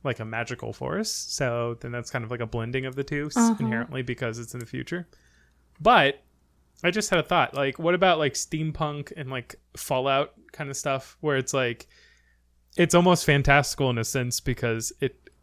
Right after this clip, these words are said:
Speaker 1: like, imagines a different path of, um,
Speaker 2: Reality.
Speaker 1: of, like, technology and almost to the, to a way of being, like,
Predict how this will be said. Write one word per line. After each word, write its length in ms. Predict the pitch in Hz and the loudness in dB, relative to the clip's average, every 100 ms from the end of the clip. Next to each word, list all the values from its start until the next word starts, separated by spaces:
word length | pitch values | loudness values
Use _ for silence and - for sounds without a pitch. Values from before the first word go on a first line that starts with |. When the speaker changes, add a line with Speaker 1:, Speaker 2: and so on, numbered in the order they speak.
| _ | _
Speaker 1:
like, 340 | 143 127 - - | -2 -2 -2 -4
imagines 640 | 147 135 135 143 139 127 - | 0 2 2 0 -2 -2 -4
a 60 | 139 | -2
different 500 | 135 - 135 135 - | -2 -2 -4 -6 -2
path 420 | 156 151 160 - - | 0 0 -2 -6 -4
of, 520 | 151 147 143 143 - _ _ _ _ _ _ - | 0 0 -2 -8 -18 _ _ _ _ _ _ -4
um, 100 | 151 | 2
Speaker 2:
Reality. 640 | 220 220 240 247 254 - _ _ _ _ | 4 6 4 2 -4 -10 _ _ _ _
Speaker 1:
of, 160 | 156 139 | 0 2
like, 280 | 139 131 - | 4 2 2
technology 760 | 139 - 127 147 196 277 320 | -2 0 -2 0 0 -2 -2
and 220 | 277 185 156 | -4 0 2
almost 340 | 147 147 - | 2 0 0
to 80 | 151 | 0
the, 400 | 143 143 135 139 _ | 2 2 0 -2 _
to 180 | - 139 | 0 2
a 60 | 131 | 4
way 220 | 131 131 | 2 2
of 200 | 127 123 | 0 -2
being, 260 | 131 123 | -4 -4
like, 440 | 123 117 113 - | -6 -6 -6 -10